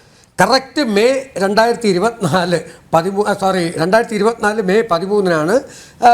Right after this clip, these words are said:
മറുനാടൻ മലയാളിയിൽ കൂടെ നമ്മുടെ, ആ, സംവിധായകയുടെ ഭർത്താവ് ഷർഷാദ് ഈ ഒരു വിഷയം എടുത്ത് ഇടുന്നത്. അതിൽ അദ്ദേഹം പറഞ്ഞിരിക്കുന്ന അദ്ദേഹത്തിൻ്റെ വേദനകളാണ്.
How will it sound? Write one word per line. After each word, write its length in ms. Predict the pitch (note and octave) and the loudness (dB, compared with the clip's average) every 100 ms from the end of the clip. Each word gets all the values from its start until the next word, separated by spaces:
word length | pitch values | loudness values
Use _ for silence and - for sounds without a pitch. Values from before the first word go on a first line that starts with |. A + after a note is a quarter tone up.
| A#3 | 4
മറുനാടൻ 680 | A#3 A3+ A3 B3+ C4 B3+ | 2 -2 0 0 0 0
മലയാളിയിൽ 480 | A#3 G#3+ G#3 G#3 G3+ | 0 0 2 2 0
കൂടെ 240 | - F#3 | 0 0
നമ്മുടെ, 340 | A#3 G3+ F#3+ F#3+ F#3+ - - F#3+ | 0 0 2 0 -2 -12 -4 2
ആ, 260 | F3+ E3+ | 2 2
സംവിധായകയുടെ 760 | E3 F#3 G#3+ G3+ F#3 D#3+ D#3+ D#3 | -2 -2 2 2 2 -2 -4 -4
ഭർത്താവ് 400 | D3 D3 D3+ E3 | -4 -2 -2 0
ഷർഷാദ് 420 | D#3+ C3 F#3+ F3+ | -4 -2 0 0
ഈ 140 | E3+ E3+ | 2 2
ഒരു 180 | D#3+ | 0
വിഷയം 380 | D3 C3 D#3+ A3 - | -2 -2 -2 -4 -4
എടുത്ത് 280 | D3 C#3+ E3 - | -6 -4 -4 -2
ഇടുന്നത്. 340 | F#3 F3 B2+ A2 - - - - | -2 0 -4 -8 -12 -20 -14 0
അതിൽ 280 | F#3 A#3 C#4+ | 0 2 -2
അദ്ദേഹം 460 | G#3+ A3 B3+ C4+ | 0 0 2 0
പറഞ്ഞിരിക്കുന്ന 440 | A#3+ A3 A#3+ A#3 A#3+ | -2 -4 -4 0 0
അദ്ദേഹത്തിൻ്റെ 480 | F#3+ B3 C4 C4 B3+ | 2 0 0 0 0
വേദനകളാണ്. 880 | G#3+ B3 C#4 C#4+ C4 A3+ D#3+ A2 | 0 0 0 2 2 0 -2 -6